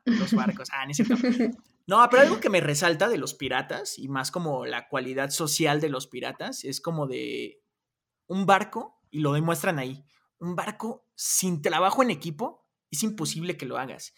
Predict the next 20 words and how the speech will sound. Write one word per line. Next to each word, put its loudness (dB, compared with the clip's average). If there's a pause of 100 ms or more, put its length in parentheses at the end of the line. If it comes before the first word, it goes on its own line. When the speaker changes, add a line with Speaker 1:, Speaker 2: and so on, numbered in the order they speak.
(120)
Speaker 1:
Entonces, 4
Speaker 2:
Ujú. 4
Speaker 1:
como -2
que -2
los -2
piratas, -6
algo -2
que -12
no -2
se -8
dice -4
mucho, -8 (540)
es -6
que -6
unos -4
pira-, -8
o -6
sea, 0
un -4
pirata -6